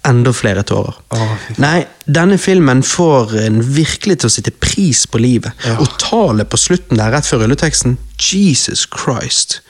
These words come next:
Speaker 2: Ja, og, og, og
Speaker 1: Alle de talene de gikk igjennom.
Speaker 2: to tusen et eller annet?
Speaker 1: Ja, hvor ma-
Speaker 2: To tusen åtte hundre?
Speaker 1: Hvor mange som døde der, hvor mange som døde sånn, hvor
Speaker 2: Ja.
Speaker 1: mange som hjalp til, hvor mange som så, altså det var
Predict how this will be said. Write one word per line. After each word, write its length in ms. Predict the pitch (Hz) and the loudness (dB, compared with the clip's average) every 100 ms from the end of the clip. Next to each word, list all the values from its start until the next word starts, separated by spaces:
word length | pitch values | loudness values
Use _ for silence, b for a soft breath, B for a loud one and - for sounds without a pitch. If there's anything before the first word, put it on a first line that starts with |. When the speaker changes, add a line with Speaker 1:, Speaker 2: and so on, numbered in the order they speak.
| B | B
Speaker 2:
Ja, 160 | 190 196 | 0 2
og, 380 | - - - | 2 0 -2
og, 240 | - 175 - | -2 -2 0
og 160 | - 147 | 0 2
Speaker 1:
Alle 160 | 147 | 2
de 120 | 147 | 0
talene 360 | - 156 143 127 | 0 2 2 2
de 120 | 113 | 2
gikk 160 | 113 180 | 2 2
igjennom. 260 | 113 110 101 | 2 2 2
Speaker 2:
to 60 | |
tusen 260 | 113 139 127 120 117 | 2 0 0 -2 -4
et 320 | - 123 120 | -6 -8 -4
eller 80 | 120 | -2
annet? 320 | 147 185 - | 0 -2 -6
Speaker 1:
Ja, 20 | |
hvor 60 | 175 | -6
ma- 0 | |
Speaker 2:
To 0 | |
tusen 180 | - 156 | -4 -2
åtte 300 | 147 139 139 | 2 2 2
hundre? 460 | 139 147 - - - | -2 -6 -8 -6 0
Speaker 1:
Hvor 80 | |
mange 240 | 135 123 123 | 2 4 2
som 180 | 123 110 | 0 0
døde 340 | 127 131 123 | 2 2 2
der, 360 | 117 147 147 147 - | 0 0 0 -2 0
hvor 140 | 127 | 0
mange 160 | 117 117 | 2 0
som 140 | 120 | 0
døde 220 | 110 101 | 0 0
sånn, 300 | - - 143 | 0 2 2
hvor 120 | 139 131 | 2 2
Speaker 2:
Ja. 80 | |
Speaker 1:
mange 160 | 117 123 | 4 2
som 160 | - 113 | 2 0
hjalp 260 | 101 101 | 0 -2
til, 240 | - 151 147 | -2 0 2
hvor 140 | - | 2
mange 180 | 117 117 | 2 2
som 140 | - 117 | 2 0
så, 220 | - - | 0 0
altså 160 | - 139 | 0 0
det 80 | 156 | 2
var 140 | 156 | 0